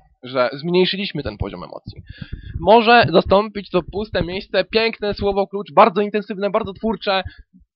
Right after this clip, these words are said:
drugie obok emocji, mentalność. Mentalność, moi drodzy.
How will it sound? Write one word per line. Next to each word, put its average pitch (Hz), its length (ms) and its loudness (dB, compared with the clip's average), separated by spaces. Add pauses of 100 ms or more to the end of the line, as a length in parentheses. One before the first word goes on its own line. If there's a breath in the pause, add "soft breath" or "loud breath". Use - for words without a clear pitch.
(160)
drugie 233 440 0
obok 226 300 0
emocji, 214 520 -4 (180)
mentalność. 170 1300 0
Mentalność, 190 720 0
moi 135 180 -10
drodzy. 120 420 -4